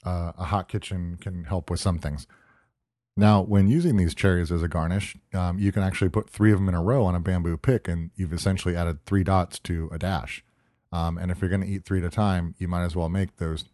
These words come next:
three dots and a dash cocktails. Awkward transitions aside, let's talk a little bit about that three dots and a dash cocktail.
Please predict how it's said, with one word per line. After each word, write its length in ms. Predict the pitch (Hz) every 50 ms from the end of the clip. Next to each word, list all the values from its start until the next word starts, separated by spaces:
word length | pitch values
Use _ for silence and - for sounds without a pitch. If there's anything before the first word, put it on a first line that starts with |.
| _ -
three 140 | 92 90
dots 280 | 82 82 78 80 - -
and 80 | 80 78
a 60 | 76
dash 240 | 80 78 73 73 -
cocktails. 560 | - 80 76 73 - 76 65 60 73 - - _ _ _ _ _ _ _ _ _ _ _ _ _ _ _ _ _ _ -
Awkward 560 | - 131 135 - - 127 117 107 95 90 -
transitions 540 | - - 110 98 92 101 104 - - 90 80
aside, 380 | 85 - - 92 80 76 76 98
let's 180 | 104 - -
talk 240 | - 104 95 - -
a 20 |
little 140 | 90 87 87
bit 100 | 78 82
about 160 | 82 85 82
that 180 | - 85 76 -
three 140 | - 98 95
dots 280 | 90 87 85 - -
and 80 | 87 85
a 40 | 78
dash 280 | 85 82 78 76 -
cocktail. 520 | - - 82 76 80 - 85 69 64 65